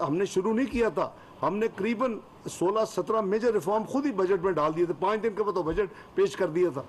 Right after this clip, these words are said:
तो उसी spirit के साथ और जो कम-, sovereign commitments हैं उसको रे-, you know, read together, हम उस चीज़ को हमने पूरी इस, अ, प्रोग्राम में, अ, जो दस दिन का dialogue था,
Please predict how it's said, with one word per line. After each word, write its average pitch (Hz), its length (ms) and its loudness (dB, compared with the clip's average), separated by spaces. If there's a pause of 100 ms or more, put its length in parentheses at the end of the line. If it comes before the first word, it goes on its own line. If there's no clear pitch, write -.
(520)
तो 247 60 0
उसी 240 400 0
spirit 208 400 0
के 214 120 2
साथ 165 480 -2
और 185 140 0
जो 185 280 2
कम-, 165 380 -6
sovereign 202 380 0
commitments 175 540 -4
हैं 202 80 0
उसको 190 240 -4 (680)
रे-, 131 400 -4
you 156 100 0
know, 156 180 0
read 185 200 0
together, 180 380 0 (360)
हम 214 120 0
उस 208 280 -4
चीज़ 180 240 -2
को 196 400 2
हमने 160 220 0
पूरी 208 480 -2 (260)
इस, 170 300 -2
अ, 160 240 2 (160)
प्रोग्राम 165 460 0
में, 165 200 -2
अ, 151 140 0
जो 131 560 -2
दस 156 180 -2
दिन 165 140 0
का 160 100 -2
dialogue 143 340 0
था, 165 300 -6